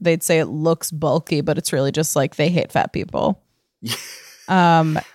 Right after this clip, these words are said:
Speaker 2: You have a Zoftig model and you're just doing her no favors.
Speaker 1: Yeah, it makes her look bigger, which is actually universally barf. Um,
Speaker 2: <laughs>
Speaker 1: but the center, the center buttons with, like,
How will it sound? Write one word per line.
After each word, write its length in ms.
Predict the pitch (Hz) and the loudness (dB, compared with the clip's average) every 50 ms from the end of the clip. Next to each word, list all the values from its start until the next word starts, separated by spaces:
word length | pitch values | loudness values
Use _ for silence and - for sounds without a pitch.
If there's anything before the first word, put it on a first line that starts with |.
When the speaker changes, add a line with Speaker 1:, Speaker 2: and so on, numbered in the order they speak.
| _ _ _ - | _ _ _ -6
Speaker 2:
You 160 | 170 208 196 | -4 -2 0
have 200 | 185 233 233 196 | 2 0 0 0
a 60 | 214 | 0
Zoftig 640 | 165 143 156 185 190 202 196 - - - 180 139 135 | -2 0 2 2 2 2 0 -2 -4 -4 -4 -4 -2
model 440 | 139 143 143 147 143 127 101 90 - | 0 2 2 2 2 0 -2 -6 -6
and 200 | 113 131 139 139 | -6 -6 -4 -4
you're 100 | 143 135 | -4 -4
just 240 | 180 180 160 165 | -4 -4 -4 -2
doing 220 | - 165 170 165 156 | -2 -2 -2 -2 -2
her 120 | 143 147 | -2 -2
no 200 | 139 135 131 127 | -2 0 0 -2
favors. 760 | 120 - - 151 147 147 - - 85 - - - - - - | -2 -2 -2 -2 -2 -2 -2 -6 -10 -8 -8 -10 -10 -10 -8
Speaker 1:
Yeah, 540 | - - 262 269 277 285 285 277 269 262 247 | -4 0 0 0 2 2 4 4 4 4 4
it 180 | - - 269 247 | 2 0 0 0
makes 300 | 269 269 277 269 - - | 2 2 2 2 2 0
her 140 | 320 320 302 | 2 2 4
look 200 | 277 247 196 185 | 4 2 2 2
bigger, 400 | 202 202 196 180 185 170 165 165 | 2 2 4 4 4 4 4 6
which 240 | 175 185 - - | 4 4 2 4
is 240 | 202 190 185 180 160 - - - | 4 4 4 4 2 0 0 0
actually 640 | 190 185 - - - - 190 180 180 175 175 170 | 0 0 0 -4 -2 2 4 4 4 6 4 4
universally 680 | 170 170 170 170 160 165 170 165 160 - 170 165 160 160 | 4 2 2 2 4 4 4 4 4 2 2 4 4 4
barf. 600 | 151 151 147 131 113 117 156 - - - - - _ _ _ - | 4 4 4 4 4 2 0 -4 -8 -14 -14 -16 _ _ _ -2
Um, 480 | - 175 170 165 165 160 160 165 175 170 - | 0 2 4 4 4 4 2 2 0 0 0
Speaker 2:
<laughs> 40 | 196 - - 208 - - 185 - - 214 - - - 208 - - - 160 - - - - _ _ _ _ _ _ - - _ _ _ _ _ _ _ - 196 165 165 - - | -4 -2 -2 -4 -4 -4 -14 -12 -14 -16 -14 -10 -12 -12 -12 -12 -18 -18 -18 -18 -20 -20 _ _ _ _ _ _ -20 -20 _ _ _ _ _ _ _ -6 -6 -6 -6 -2 2
Speaker 1:
but 360 | 196 185 180 175 175 - - - | 4 4 6 6 4 2 0 -4
the 160 | 175 202 202 | -2 0 0
center, 640 | - - - 214 240 233 - 302 302 302 294 269 - - | 0 2 0 0 2 2 4 4 6 6 6 4 2 0
the 140 | 190 202 196 | 0 0 2
center 360 | - - 196 208 - 240 220 | 2 2 2 2 2 2 2
buttons 720 | 175 175 160 - - 156 170 165 160 160 165 - - - - | 4 2 2 2 2 0 2 2 2 0 0 0 -2 -4 -4
with, 320 | 185 175 175 160 - - | 0 0 0 0 2 2
like, 280 | 170 160 156 - - | 2 2 2 0 -6